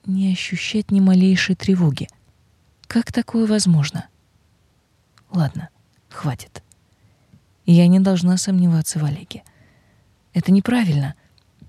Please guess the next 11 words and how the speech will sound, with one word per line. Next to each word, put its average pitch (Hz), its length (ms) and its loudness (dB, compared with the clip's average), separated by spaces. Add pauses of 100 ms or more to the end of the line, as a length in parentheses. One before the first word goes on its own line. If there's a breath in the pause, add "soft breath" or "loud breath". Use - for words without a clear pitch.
(440)
Так 208 240 -2
легко 185 380 0
отказаться 175 640 -2
от 160 100 -2
близкого 165 460 0
мне 170 180 4
мужчины. 165 680 2 (800 soft breath)
Нужно 202 280 4
верить, 190 560 2 (600)
дать 185 240 0
шанс. - 500 -4